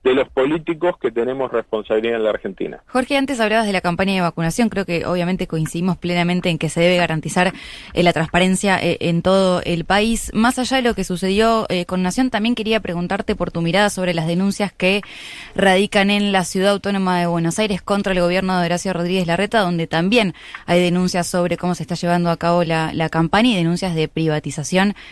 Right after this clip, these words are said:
Speaker 2: de la vacuna. Si también estás siguiendo de cerca ese tema, ¿cómo lo ves? ¿Te preocupa?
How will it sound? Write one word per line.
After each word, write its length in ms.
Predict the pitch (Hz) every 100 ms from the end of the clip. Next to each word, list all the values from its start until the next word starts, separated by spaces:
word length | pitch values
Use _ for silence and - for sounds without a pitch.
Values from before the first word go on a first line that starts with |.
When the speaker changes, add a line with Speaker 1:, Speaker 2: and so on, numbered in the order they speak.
| - -
Speaker 2:
de 180 | 160 170
la 120 | 160
vacuna. 420 | 160 156 196 190 156
Si 120 | 151
también 560 | 160 170 185 180 175 -
estás 300 | 147 - 170
siguiendo 260 | 175 190
de 80 | 170
cerca 460 | 151 175 175 170 160
ese 280 | 165 -
tema, 440 | 156 202 208 185 170
¿cómo 240 | 175 175
lo 100 | 165
ves? 160 | 175 170
¿Te 120 | 160
preocupa? 520 | 160 147 190 170 160